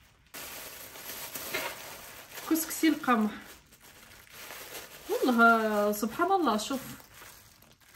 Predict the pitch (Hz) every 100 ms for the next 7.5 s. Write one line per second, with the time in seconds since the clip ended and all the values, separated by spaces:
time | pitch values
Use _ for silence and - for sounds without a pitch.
0 | - - - - - - _ - - -
1 | - _ - - - - - - - 247
2 | 247 254 262 262 254 247 233 220 - -
3 | 226 277 392 622 622 - 330 320 - 494
4 | - - 605 - - 508 508 494 480 339
5 | 233 - 453 - 381 392 381 302 339 359
6 | 311 320 - 370 330 - 302 - - 302
7 | - 330 339 311